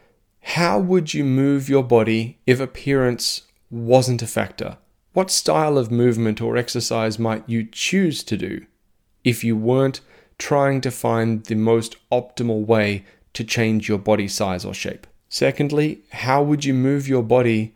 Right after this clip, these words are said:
or how would you choose to exercise if it wasn't about proving anything?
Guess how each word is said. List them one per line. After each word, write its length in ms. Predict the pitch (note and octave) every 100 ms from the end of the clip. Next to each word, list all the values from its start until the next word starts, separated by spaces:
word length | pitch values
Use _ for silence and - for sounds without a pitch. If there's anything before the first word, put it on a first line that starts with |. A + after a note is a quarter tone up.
| -
or 160 | A#2+
how 300 | A2+ - C3+
would 240 | C#3+ C#3 B2+
you 60 |
choose 360 | A2+ - C3+ B2+
to 180 | - C3
exercise 760 | C3 - D3 B2 A2+ A2 G#2+ -
if 80 | A#2+
it 160 | B2 -
wasn't 320 | B2+ D#3+ D#3+
about 360 | D3 D3 C#3
proving 540 | - - B2 D#3+ B2 G#2
anything? 460 | F2 E2+ - -